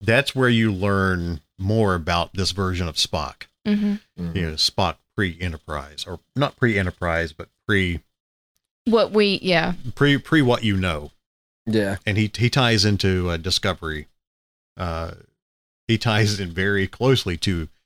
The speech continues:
Speaker 1: the crew of the Discovery, particular one member.
Speaker 2: Mm-hmm.
Speaker 1: So,
Speaker 3: Okay.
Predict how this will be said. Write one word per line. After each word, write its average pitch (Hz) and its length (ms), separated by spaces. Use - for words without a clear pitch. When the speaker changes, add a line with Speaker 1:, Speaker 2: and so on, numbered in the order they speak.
Speaker 1:
the 104 60
crew 104 220
of 78 60
the 85 80
Discovery, 80 540
particular 95 400
one 92 160
member. 78 340
Speaker 2:
Mm-hmm. 220 340
Speaker 1:
So, - 240
Speaker 3:
Okay. 180 220